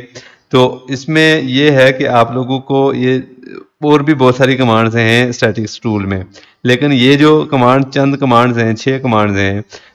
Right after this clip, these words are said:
वो मैं आप लोगों को इसलिए बता रहा था क्योंकि आप लोगों के लिए ये इंतहाई ज़रूरी कमांड्स हैं। एक चीज़ जो है वो हमें, हम लोग बना रहे होते थे, यहाँ पे क्या चीज़ है, आप एक कमांड लगाते हैं तो पूरे का पूरा आपको ग्रुप मिल जाता है।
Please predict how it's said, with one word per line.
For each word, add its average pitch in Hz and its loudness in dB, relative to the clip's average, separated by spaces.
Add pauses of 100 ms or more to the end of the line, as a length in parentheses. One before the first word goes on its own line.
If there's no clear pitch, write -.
(100)
वो 127 0
मैं 143 2
आप 127 -2
लोगों 135 -2
को 139 0
इसलिए 135 -2
बता 120 2
रहा 104 2
था 110 -2
क्योंकि 131 -2
आप 123 -4
लोगों 135 -4
के 135 -4
लिए 135 0
ये 131 -2 (280)
इंतहाई 120 0
ज़रूरी 107 2
कमांड्स 92 0
हैं। 85 -4 (720)
एक 165 2
चीज़ 160 0 (140)
जो 139 2
है 139 4
वो 143 2
हमें, 139 2
हम 131 0
लोग 135 4
बना 110 4
रहे 143 4
होते 131 4
थे, 117 0 (480)
यहाँ 120 0
पे 135 0
क्या 127 4
चीज़ 123 0
है, 123 4
आप 117 2
एक 123 -2
कमांड 131 2
लगाते 123 2
हैं 127 0
तो 117 -6
पूरे 117 0
का 117 2
पूरा 113 0
आपको 113 0
ग्रुप 113 0
मिल 101 2
जाता 92 -2
है। 87 -8